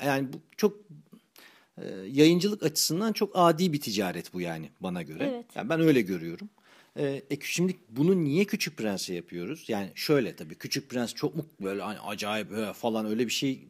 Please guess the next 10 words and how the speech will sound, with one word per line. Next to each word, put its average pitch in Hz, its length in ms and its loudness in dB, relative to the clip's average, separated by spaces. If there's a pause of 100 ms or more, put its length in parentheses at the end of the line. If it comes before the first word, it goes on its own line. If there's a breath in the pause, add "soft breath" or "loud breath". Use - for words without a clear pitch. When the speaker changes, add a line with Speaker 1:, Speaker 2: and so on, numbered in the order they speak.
Speaker 1:
hani 98 200 -8
kutsallaştırmaya 135 880 0
gerek 127 360 -2
yok. 90 160 -8
Küçük - 280 -6
Prens 92 280 -8
de - 40 -6
kitaplardan 160 720 0
biri. 120 240 -4 (160)
Speaker 2:
Evet. 247 240 -12